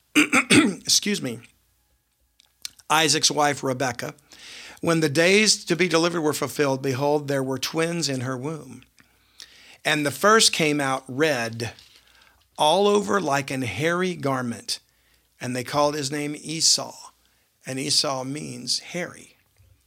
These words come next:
And after that came his brother out, and his hand took hold on Esau's heel. And his name was called Jacob.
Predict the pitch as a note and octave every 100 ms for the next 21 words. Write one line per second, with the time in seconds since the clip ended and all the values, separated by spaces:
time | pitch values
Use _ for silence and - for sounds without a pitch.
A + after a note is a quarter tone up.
0 | _ _ - _ _ _ _ _ _ _
1 | - D3 D#3 E3+ E3+ E3 F3 - D#3+ D3+
2 | B2+ C3 F3+ C#3 B2 B2 A#2+ A#2+ - C3
3 | B2+ C#3+ D3 E3 E3+ E3+ E3+ F3+ G3 E3
4 | C3 C3 C3+ - B2+ A#2 B2+ B2 G2 -
5 | _ - - - - C3+ C3 A#2+ C#3 E3
6 | D3 C3+ D3 C3 B2 A#2+ B2+ F#3+ F#3+ A2
7 | -